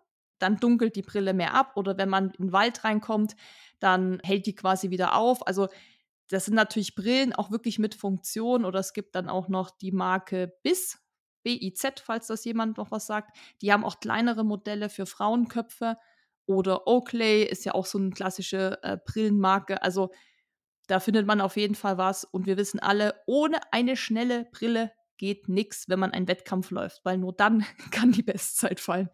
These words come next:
Also vergesst Carbon-Schuhe, schnelle Brille ist der neue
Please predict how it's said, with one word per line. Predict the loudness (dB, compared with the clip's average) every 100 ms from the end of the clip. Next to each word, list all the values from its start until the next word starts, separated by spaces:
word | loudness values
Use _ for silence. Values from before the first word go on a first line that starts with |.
| -10 -4
Also | 0
vergesst | 2 4 2 2 0
Carbon-Schuhe, | 0 4 4 2 0 0 0 -2
schnelle | 0 0 0
Brille | 0 0 0
ist | -2 -4 -4
der | -2
neue | 0 -2 -4